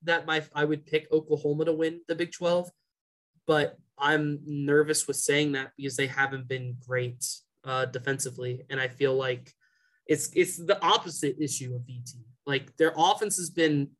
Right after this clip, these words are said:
pretty decent, and it's really won them games, but their defense has been why they're still in games. And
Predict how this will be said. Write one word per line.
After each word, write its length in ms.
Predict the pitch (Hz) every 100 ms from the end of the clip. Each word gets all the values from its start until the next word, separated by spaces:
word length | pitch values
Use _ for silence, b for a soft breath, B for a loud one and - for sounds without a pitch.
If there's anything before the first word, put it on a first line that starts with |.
| _
pretty 260 | - 170 156
decent, 600 | 143 139 143 - 190 104 - b b 151
and 100 | 151
it's 240 | 139 -
really 200 | 151 151
won 340 | 139 127 135 143
them 160 | 139
games, 400 | 135 135 151 185
but 140 | - 151
their 100 | 143
defense 500 | 143 151 151 147 135
has 260 | 131 - _ _ _
been 280 | 143 139 139 127
why 540 | 127 127 131 131 131
they're 140 | 131 127
still 300 | - 135 127
in 160 | 135
games. 440 | 139 156 170 175 139
And 280 | 135 123